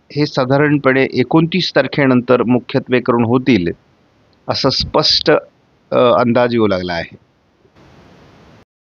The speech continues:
मात्र उरलेल्या एप्रिलच्या कालावधीमध्ये महाराष्ट्रात थोडं वातावरण बदलेल शेवटच्या आठवड्यामध्ये असा एक अंदाज येतोय.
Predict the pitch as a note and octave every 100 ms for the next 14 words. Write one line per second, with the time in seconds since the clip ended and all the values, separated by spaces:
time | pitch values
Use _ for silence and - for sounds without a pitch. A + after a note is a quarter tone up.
0 | _ _ - - - - - - - -
1 | - - - - E3+ F#3 F#3 D#3 D#3 E3
2 | E3 D#3 C3+ C#3+ C#3+ C#3 D3 C#3 C3 B2
3 | B2 A#2+ A#2 G#2 F#2 _ _ _ _ _
4 | - _ _ _ B2+ A#2+ C3+ - - C3
5 | C3 _ _ _ _ _ _ _ _ _
6 | - _ _ _ _ E3 E3 E3+ B2 B2
7 | C#3+ D3 B2 B2 A#2+ C3+ A2 F#2+ - _
8 | _ - - C#3 C3 - C3+ - B2+ A2+
9 | G2+ G2 - - - B2+ - A#2 A#2 A#2+
10 | A#2 A2